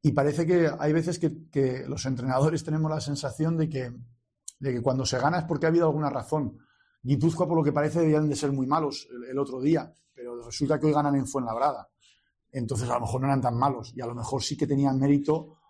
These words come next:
o, o tuvo mucho mérito, en mi opinión, lo que hicieron los jugadores. Además, me he acordado de toda la, la gente que, que no son jugadores, pero los jugadores han hecho algo que es muy complicado de hacer, y es que después de una gran actuación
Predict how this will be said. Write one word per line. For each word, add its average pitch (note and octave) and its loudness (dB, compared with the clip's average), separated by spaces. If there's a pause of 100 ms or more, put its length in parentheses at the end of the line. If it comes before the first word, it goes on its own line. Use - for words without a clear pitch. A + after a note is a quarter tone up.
(180)
o, A2+ -8
o A2+ -12
tuvo C#3+ 4
mucho C3+ 0
mérito, C#3 2
en C#3+ 2
mi C#3+ 2
opinión, C#3 0
lo C3+ -8
que B2 -12
hicieron C3+ -4
los C3+ -6
jugadores. B2+ -6 (680)
Además, C#3+ 2 (840)
me D3 4
he D#3 4
acordado D#3+ 2
de E3+ 2
toda D#3 2
la, C#3 0
la C#3+ 0
gente D#3 0
que, C#3+ 0
que C3+ -6
no C#3+ 2
son D3 0
jugadores, C3+ 0 (580)
pero C#3 2
los C3+ 0
jugadores C#3 2
han D#3 2
hecho D#3+ 2
algo D#3 0
que C#3+ -4
es B2+ -2
muy D3 2
complicado C#3 0
de C3+ 0
hacer, C3+ -2
y C3 0
es B2+ 0
que B2+ -8
después C#3+ -2
de D#3 2
una D3+ 2
gran C#3+ -2
actuación D3+ -2